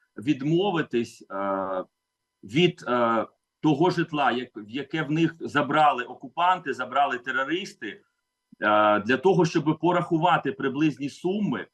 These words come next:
для того, щоб ми не приймали зразу закон, а потім ми, е, йшли до, до наших, до наших західних партнерів, які мають ресурси фінансові, мають можливості, е, п-, профінансувати ці компенсації,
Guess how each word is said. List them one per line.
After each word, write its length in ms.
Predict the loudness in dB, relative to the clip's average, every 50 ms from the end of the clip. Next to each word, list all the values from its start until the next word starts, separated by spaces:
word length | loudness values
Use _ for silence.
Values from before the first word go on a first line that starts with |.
| _ _ _ -8
для 80 | -8 0
того, 240 | 2 4 4 4 4
щоб 220 | 2 2 0 2
ми 80 | 2 2
не 120 | 2 2
приймали 480 | 2 2 2 2 4 4 4 4 2 0
зразу 340 | -2 -2 -4 -2 -2 -4
закон, 520 | -6 -6 -8 -10 -8 -8 -6 -4 -4 -4 -4 -4
а 80 | -6
потім 380 | -4 0 -2 -2 0 -2 -4 -2
ми, 300 | -2 -2 -2 -4 -6 -6 -8
е, 320 | -8 -4 -4 -2 -2 -2
йшли 340 | -2 -2 -4 -2 0 0 0
до, 200 | 0 2 -2 -2
до 160 | -2 -2 -2
наших, 400 | 0 0 0 0 -2 -6 -16 -16 _ -20 -20
до 120 | -14 -10 -2
наших 420 | 0 0 0 0 -4 -10 -12 -6
західних 480 | -2 -2 -2 -2 -2 -10 -14 -16 -12 -10
партнерів, 480 | -10 -10 -8 -8 -6 -4 -4 -2 -2
які 240 | -2 -4 -2 2 4
мають 360 | 6 6 6 4 4 0 -2
ресурси 440 | -6 -8 -4 -2 -2 -2 -2 -4 -8
фінансові, 500 | -6 -2 0 2 2 2 0 -4 -10 -2
мають 240 | 2 2 2 2 0
можливості, 640 | -8 -10 -2 2 2 2 2 0 -6 -10 -16 -18 -18 _ _ _ _ _ _ _ -8
е, 80 | -8 -4
п-, 180 | -2 -2 0
профінансувати 880 | 2 2 2 4 4 4 6 6 4 4 2 4 4 4 4 2 0 -4
ці 140 | -2 -4 -4
компенсації, 920 | -2 -2 -2 0 -2 -2 -2 0 0 0 0 -2 -4 -6 -8 -8 -8 -10